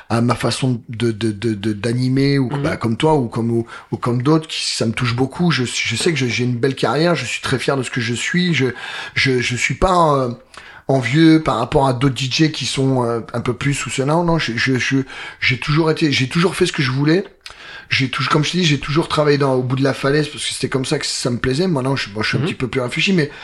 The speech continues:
Speaker 1: là, je, tu vois, j'ai, j'ai des projets encore. Bon, il y a des trucs qui me, qui me plaisent pas. Le tout, là, en ce moment, ce qui me, ce qui me chagrine beaucoup, c'est ce côté de, de ces réseaux.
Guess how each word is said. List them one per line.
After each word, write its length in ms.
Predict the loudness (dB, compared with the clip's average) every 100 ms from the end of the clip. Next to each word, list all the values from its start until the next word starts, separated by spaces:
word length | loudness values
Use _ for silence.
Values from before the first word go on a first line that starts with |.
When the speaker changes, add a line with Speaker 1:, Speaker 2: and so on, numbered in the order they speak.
| -16 -12 0
Speaker 1:
là, 120 | 2
je, 120 | 2 0
tu 120 | 2
vois, 100 | 4
j'ai, 180 | 4 2
j'ai 160 | 0
des 120 | 0 -2
projets 340 | 0 0 2
encore. 420 | 0 0 2 2
Bon, 120 | 2
il 60 | 0
y 20 |
a 60 | 0
des 120 | -2
trucs 180 | -4 -6
qui 120 | -2
me, 160 | 0 0
qui 240 | -2 -4
me 40 |
plaisent 220 | 0 0 0
pas. 220 | 0 2
Le 140 | 2
tout, 180 | -2 -4 0
là, 120 | 2
en 40 |
ce 100 | 2
moment, 180 | 0 0
ce 80 | 0
qui 120 | -2
me, 100 | -2
ce 100 | -2
qui 140 | -2 -2
me 60 |
chagrine 400 | 2 0 0 0
beaucoup, 220 | 0 -2
c'est 180 | -2 -2
ce 140 | -2 -2
côté 280 | -4 -4
de, 240 | -4 0 0
de 180 | -2 -4
ces 200 | -2 -2
réseaux. 420 | 0 0 0